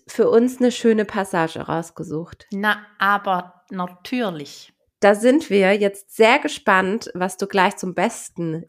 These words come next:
Speaker 1: geben wirst. Und dann würde ich vorschlagen, ziehen wir mal noch, oder darfst du mal noch dein Resümee zum Buch ziehen?
Speaker 2: Mhm.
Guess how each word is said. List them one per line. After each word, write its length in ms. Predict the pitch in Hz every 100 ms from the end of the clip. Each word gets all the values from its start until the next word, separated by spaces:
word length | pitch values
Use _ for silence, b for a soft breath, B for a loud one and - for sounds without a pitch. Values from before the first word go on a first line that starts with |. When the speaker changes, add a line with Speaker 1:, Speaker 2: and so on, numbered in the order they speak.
| _
Speaker 1:
geben 400 | 165 160 160 147
wirst. 400 | 160 294 - _ B B B
Und 180 | 208 196
dann 320 | 202 233 262
würde 160 | 190 208
ich 80 | 226
vorschlagen, 680 | 220 240 214 202 214 226 - _ _
ziehen 180 | - 202
wir 140 | 214
mal 180 | 202 190
noch, 320 | 185 180 - -
oder 160 | 190 185
darfst 260 | 185 185
du 60 | 214
mal 140 | 208
noch 140 | 175 175
dein 280 | 175 165 170 B B _
Resümee 500 | 175 180 175 175 185
zum 240 | 196 156 160
Buch 280 | 180 196 -
ziehen? 440 | - 143 139 180 _ _
Speaker 2:
Mhm. 640 | - 220 214 160 165 233